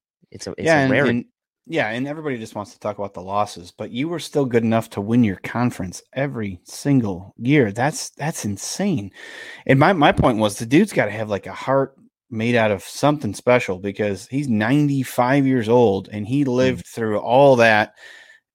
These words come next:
Speaker 2: And he's still, I mean, I watched the interview. He, he was, he, he killed it. I thought, I thought he did a good
Speaker 1: Sure.
Speaker 2: job. So
Speaker 1: He's sharp still. He's sharp.
Speaker 2: Um, all right, on to the next one. This one comes from our guy, Marcel Louis Jacques.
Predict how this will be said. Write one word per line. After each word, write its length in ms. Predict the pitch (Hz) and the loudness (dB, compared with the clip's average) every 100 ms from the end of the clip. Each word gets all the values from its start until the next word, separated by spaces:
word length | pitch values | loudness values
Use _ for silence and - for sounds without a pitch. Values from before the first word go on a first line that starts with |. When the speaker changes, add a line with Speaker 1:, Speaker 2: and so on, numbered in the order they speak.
| - | -4
Speaker 2:
And 240 | 117 117 | -2 0
he's 180 | 131 127 | -2 -4
still, 340 | - 135 135 - | 0 4 4 2
I 60 | 123 | 2
mean, 340 | 127 123 113 _ - - | 4 4 0 _ -16 2
I 140 | 165 | 4
watched 280 | 240 233 - | 6 4 2
the 120 | 156 | 0
interview. 380 | 247 170 98 95 _ - | 2 0 -2 -10 _ -4
He, 180 | 202 262 | -4 -2
he 140 | 127 214 | 0 0
was, 180 | 277 247 _ _ _ | 0 -6 _ _ _
he, 280 | 165 233 254 _ | -4 -4 -4 _
he 120 | 175 | -10
killed 340 | 202 190 302 269 | -4 0 0 0
it. 120 | 95 | -6
I 120 | 98 | -8
thought, 280 | - 104 95 | -2 0 2
I 120 | 139 | 0
thought 180 | 214 214 | 4 4
he 80 | 180 | 4
did 140 | 170 | 2
a 60 | 160 | 2
good 140 | 147 | 2
Speaker 1:
Sure. 180 | 135 151 | 6 6
Speaker 2:
job. 200 | 104 101 | 4 -4
So 320 | - 113 110 - _ | 2 2 2 -4 _
Speaker 1:
He's 80 | - | -12
sharp 200 | 120 151 | -10 -10
still. 300 | _ - 104 _ | _ -20 -20 _
He's 140 | 117 123 | -16 -10
sharp. 240 | 143 - _ _ _ _ _ _ - | -10 -10 _ _ _ _ _ _ -2
Speaker 2:
Um, 300 | 139 135 135 | 2 4 4
all 160 | 131 | 4
right, 160 | 139 120 | 6 4
on 200 | 110 147 | 2 0
to 120 | 165 | -2
the 100 | 143 | 0
next 320 | 135 127 - - | 2 2 0 -4
one. 260 | 98 90 - _ _ _ _ _ _ | -4 -6 -16 _ _ _ _ _ _
This 160 | 143 | 0
one 160 | 185 175 | 2 2
comes 220 | 185 175 | 2 0
from 120 | 165 | -2
our 140 | 156 151 | -2 0
guy, 220 | 156 151 | 0 -2
Marcel 460 | 127 120 - 135 135 | -4 -6 -4 -4 -4
Louis 260 | 139 156 | -6 -10
Jacques. 400 | 135 147 131 - | -6 -4 -4 -8